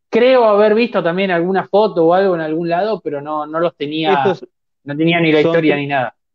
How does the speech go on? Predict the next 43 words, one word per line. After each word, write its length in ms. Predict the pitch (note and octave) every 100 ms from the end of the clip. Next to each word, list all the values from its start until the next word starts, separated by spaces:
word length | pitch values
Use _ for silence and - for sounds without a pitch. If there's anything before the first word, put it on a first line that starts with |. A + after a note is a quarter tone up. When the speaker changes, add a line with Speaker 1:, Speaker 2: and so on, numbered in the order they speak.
| _ _ _
Speaker 2:
son 220 | - F#3
tres 200 | F#3 G3+
rulleros 400 | F3 E3+ G#3+ G#3+
y 60 | F3
el 60 | D#3
que 60 |
estaba 200 | D#3 F3
atrás 180 | F3+ G#3
es 80 | F#3
uno 160 | F3 E3
de 60 |
hojalata, 760 | D#3 E3 F3 F#3 F3+ E3 D3 C#3
uh, 320 | C3+ C3 A#2+ _
japonés. 500 | C#3+ C3+ C3+ G2+ _ _ _ _ _ _ -
Este 240 | A3+ B3
es 140 | G3+ G3+
un 640 | G3 F#3+ F#3 F3 E3+ D3+
Lancia 760 | F3+ G3+ G#3 - G3 F#3 F#3 - _ _ _ _ _ _ _ _ _
que 160 | F3
tiene 520 | F#3 A3 G#3+ G3 F#3 - _ _
ese 280 | G#3 G3+ G3
comando, 560 | G3+ G#3+ G#3 F#3+ F#3+
es 120 | G3 F#3
un 80 |
comando 320 | F3+ G#3 G#3+ G3
como 200 | D#3+ D#3
el 100 | D3+
de 80 |
las 140 | D3+ C#3+
ranitas 420 | D#3 G3 F#3+ D3
ese 200 | C#3+ D3
de 220 | C3+ B2+
Chapa, 300 | - F#3+ D#3
¿te 60 | A#2+
acordás 200 | C3+ E3
que 60 |
hacía 220 | C#3 - C3
cric, 240 | E3 D3+
cric, 180 | D#3 D#3+
cric, 160 | D3+ C#3
cric, 200 | D#3 -
cric, 180 | C#3
cric? 280 | C#3+ F#3 D3+